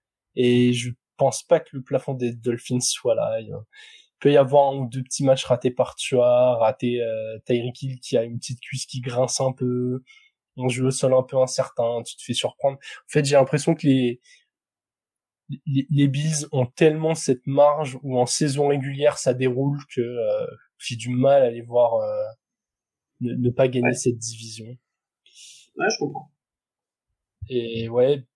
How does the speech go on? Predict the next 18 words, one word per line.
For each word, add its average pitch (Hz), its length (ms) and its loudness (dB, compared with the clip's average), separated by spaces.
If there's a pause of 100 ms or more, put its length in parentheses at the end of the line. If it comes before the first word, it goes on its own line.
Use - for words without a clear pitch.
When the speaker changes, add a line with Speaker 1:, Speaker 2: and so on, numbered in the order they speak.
(160)
Speaker 1:
je 131 280 -2
sais 147 220 2
pas, 160 280 6
hésitez 170 360 0
pas 226 160 4
en 208 120 4
commentaire, 175 800 2 (360)
euh, 110 480 2
sous - 300 -10
cette 143 200 -2
vidéo, 131 600 -4 (160)
peu - 80 0
importe 131 320 -4
la 131 80 2
plateforme, 139 600 0 (560)
à 135 100 0
nous 123 160 -2
dire 123 380 0